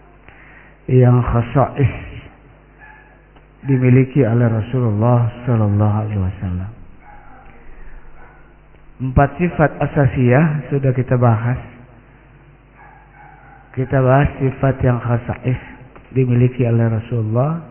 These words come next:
yaitu sifat sabar, kelembutan, kasih sayang. Kemarin kita sudah bahas. Yang ketiga, kita akan melihat sifat Nabi,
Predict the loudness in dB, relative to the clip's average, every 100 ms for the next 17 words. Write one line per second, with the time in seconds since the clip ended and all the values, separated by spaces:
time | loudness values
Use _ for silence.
0 | -20 -20 -20 -20 -20 -20 -20 -20 -20 -12
1 | -6 -4 -4 -6 -4 -2 -2 0 0 0
2 | 2 0 -2 -10 -18 -20 -20 -20 -20 -20
3 | -20 -20 -20 -20 -20 -20 -20 -20 -20 -20
4 | -20 -20 -20 -8 0 0 2 0 0 0
5 | -2 -4 -6 -4 -2 -4 0 0 0 -2
6 | -6 -14 -20 -20 -20 -20 -20 -20 -20 -20
7 | -20 -20 -20 -20 -20 _ -20 _ _ _
8 | _ _ _ _ -14 -2 2 4 2 -2
9 | -2 -2 -2 -2 0 0 -2 -4 -8 -16
10 | -20 -20 -20 -20 -20 -20 -20 _ -6 -4
11 | -2 -2 0 0 0 -2 -6 -2 -4 -2
12 | -4 -2 0 0 -2 -4 -6 -10 -14 -6
13 | -6 -4 -6 -6 -4 -4 -4 -4 -6 -10